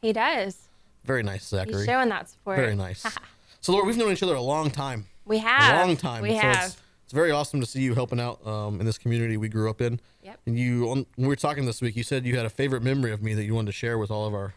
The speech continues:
Speaker 2: friends and family. So I'll give you this moment now to share that memory about how awesome I am.
Speaker 1: I would have to say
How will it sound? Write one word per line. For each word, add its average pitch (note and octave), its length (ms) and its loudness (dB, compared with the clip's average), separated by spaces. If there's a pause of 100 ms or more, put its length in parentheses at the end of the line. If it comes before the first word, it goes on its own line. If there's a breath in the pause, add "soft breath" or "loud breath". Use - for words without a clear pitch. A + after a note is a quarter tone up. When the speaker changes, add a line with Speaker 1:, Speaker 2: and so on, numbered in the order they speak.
(160)
Speaker 2:
friends A2+ 200 -2
and G2+ 120 -4
family. A2 340 -4
So G#2 300 -6 (440 soft breath)
I'll B2+ 80 0
give E3 140 2
you D#3 80 4
this D3 160 0
moment C#3 280 0
now C#3 180 -2
to A#2 100 -6
share B2 240 -2
that A#2+ 140 -2
memory A#2+ 360 0
about G#2+ 220 -4
how A2+ 100 -6
awesome A#2+ 320 -4
I G2+ 120 -6
am. G#2+ 160 -6 (720 soft breath)
Speaker 1:
I A3+ 180 0
would A#3+ 140 2
have A3+ 240 0
to G#3 80 -12
say G3+ 1000 -14